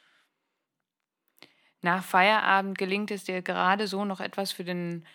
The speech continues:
Haushalt zu machen, aber viel mehr auch nicht. Der Diabetes komme dabei viel zu kurz. Sie beschreibt, dass sie sich nicht ganz so um die Therapie kümmern kann, wie sie das gerne möchte.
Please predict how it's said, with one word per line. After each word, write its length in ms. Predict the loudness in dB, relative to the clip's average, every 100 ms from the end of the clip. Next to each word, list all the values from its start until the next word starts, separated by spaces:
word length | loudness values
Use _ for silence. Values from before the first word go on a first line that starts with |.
| -20 _ 4
Haushalt 480 | 4 4 0 0
zu 100 | -2
machen, 440 | -4 -2 -2 -4 -2
aber 300 | -2 -2 -4
viel 260 | -4 -2
mehr 340 | 0 -2 -2 -2
auch 220 | -4 -8
nicht. 460 | -10 -10 -12 -14 -18 _ _ _ _ _ _ _ _ _ _ _ _ _ _ _ _ _ _ _ _ _ _ -2
Der 100 | -2
Diabetes 880 | 2 2 4 4 2 2 -4 -6 -8
komme 240 | -2 2
dabei 420 | 2 2 2 0
viel 760 | -4 -10 -10 2 4 6 4 2
zu 160 | -4 -8
kurz. 580 | 0 4 4 0 -12 -16 -20 _ _ _ _ _ _ _ _ _ _ _ _ _
Sie 160 | -6
beschreibt, 600 | -2 -2 0 2 2 2 -2
dass 180 | -2
sie 80 | -4
sich 280 | -8 -8 -10
nicht 360 | -10 -8 -8 0
ganz 300 | 0 0 -4
so 80 |
um 100 | -6
die 80 | -4
Therapie 480 | -6 -2 -2 -2 -12
kümmern 360 | -8 -4 -4 -4
kann, 260 | -6 -6
wie 100 | -6
sie 100 | -8
das 220 | -8 -8
gerne 300 | -4 -4 -4
möchte. 640 | -4 -4 -6 -8 -8 -8